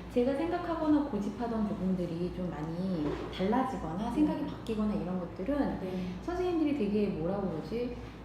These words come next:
Speaker 1: 그 되게 온유하면서도
Speaker 2: 네.
Speaker 1: 평안하게 뭔가 메시지를 전달하시는 부분들이 있었기 때문에 그게 가능한 거예요. 또 특히 선생님께서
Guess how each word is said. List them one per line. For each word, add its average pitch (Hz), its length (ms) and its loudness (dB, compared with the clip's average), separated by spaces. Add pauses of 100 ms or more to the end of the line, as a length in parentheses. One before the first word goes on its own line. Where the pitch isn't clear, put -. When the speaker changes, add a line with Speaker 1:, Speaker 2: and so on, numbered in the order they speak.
(140)
Speaker 1:
그 190 100 -4
되게 226 280 2
온유하면서도 214 1120 4
Speaker 2:
네. 170 100 -2 (300)
Speaker 1:
평안하게 339 720 0 (300)
뭔가 208 360 -2
메시지를 285 400 4
전달하시는 277 680 6
부분들이 208 640 4 (120)
있었기 330 360 -2
때문에 240 340 4
그게 180 180 -2
가능한 170 440 -2
거예요. 180 160 -4
또 262 100 -2
특히 330 220 -2
선생님께서 247 840 2